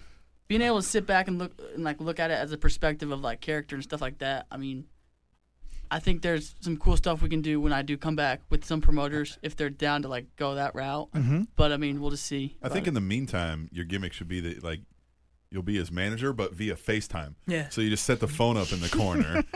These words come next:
Speaker 4: <laughs>
Speaker 3: right? And then you go consult with him
Speaker 4: Yeah.
Speaker 3: every couple minutes, <laughs> right?
Speaker 4: Luckily, like, luckily, like, everything we have coming up, the promoters are, have been cool, and they've been like, 'cause, like, I, you know, when it happened, like, I had to say, "Hey, you know, I know we're
Speaker 3: Yeah.
Speaker 4: booked for the show on this date, but,
Speaker 3: You
Speaker 4: like,
Speaker 3: want me?
Speaker 4: just F Y I,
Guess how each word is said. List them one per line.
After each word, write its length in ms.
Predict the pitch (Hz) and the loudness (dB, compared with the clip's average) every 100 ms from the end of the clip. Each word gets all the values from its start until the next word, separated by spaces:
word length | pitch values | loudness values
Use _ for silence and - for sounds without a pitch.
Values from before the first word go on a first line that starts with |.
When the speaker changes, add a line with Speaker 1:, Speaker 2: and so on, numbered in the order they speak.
| 339 | -6
Speaker 4:
<laughs> 220 | - 349 | -4 0
Speaker 3:
right? 240 | 208 - 269 | 4 4 6
And 100 | 127 | 4
then 60 | |
you 100 | 139 | 4
go 140 | 139 143 | 6 4
consult 460 | 139 127 165 165 | 4 4 8 8
with 160 | 127 110 | 6 4
him 160 | 117 151 | 4 6
Speaker 4:
Yeah. 140 | 196 151 | 6 6
Speaker 3:
every 100 | 113 | 6
couple 400 | 147 117 - 151 | 6 6 6 4
minutes, 180 | 123 | 4
<laughs> 220 | 180 156 277 | 4 4 2
right? 160 | 233 - | 0 0
Speaker 4:
Luckily, 380 | 220 240 262 247 | 8 8 10 10
like, 260 | 196 165 - - - | 10 10 6 -2 8
luckily, 280 | 208 214 196 | 8 10 8
like, 240 | 165 147 | 6 4
everything 300 | 156 170 170 | 2 2 4
we 60 | 165 | 6
have 140 | 160 | 4
coming 220 | 156 165 160 | 4 2 4
up, 180 | 151 | 4
the 80 | 156 156 - | 2 -2 4
promoters 420 | - 160 151 147 | 6 8 6 6
are, 120 | 139 143 - | 2 -2 -4
have 180 | 151 147 | 0 6
been 180 | 143 143 | 6 8
cool, 340 | 156 147 143 | 6 6 6
and 100 | 139 | 4
they've 140 | 135 131 | 0 -2
been 100 | 131 | -4
like, 140 | - | -2
'cause, 140 | 165 | 2
like, 140 | 160 147 | 4 6
I, 160 | 127 - | 2 6
you 80 | |
know, 100 | 160 | 6
when 140 | 147 151 | 6 4
it 40 | |
happened, 440 | 139 156 156 135 135 | 6 6 6 2 0
like, 180 | 127 - | -2 -4
I 100 | 139 | -8
had 140 | 135 139 | -4 -4
to 80 | |
say, 220 | 139 139 131 | -4 -4 -2
"Hey, 560 | 180 220 208 180 170 - - | 4 4 4 2 -4 -12 -10
you 60 | 147 | -4
know, 120 | 143 | 0
I 120 | 139 | 2
know 120 | 165 | 6
we're 80 | 180 | 6
Speaker 3:
Yeah. 60 | 160 | 6
Speaker 4:
booked 140 | 180 | 2
for 60 | 175 | 2
the 100 | 165 | 0
show 540 | - 185 170 160 156 - | 4 8 10 8 6 2
on 220 | - 147 | 2 4
this 100 | 147 | 4
date, 340 | 143 147 147 - | 4 4 4 4
but, 100 | 143 | 0
Speaker 3:
You 80 | - | 2
Speaker 4:
like, 160 | 123 | 2
Speaker 3:
want 180 | 92 92 | 0 0
me? 220 | 104 113 | 2 2
Speaker 4:
just 120 | 143 - | 2 4
F 180 | 185 - | 8 10
Y 160 | 196 | 12
I, 340 | 202 208 196 | 12 12 10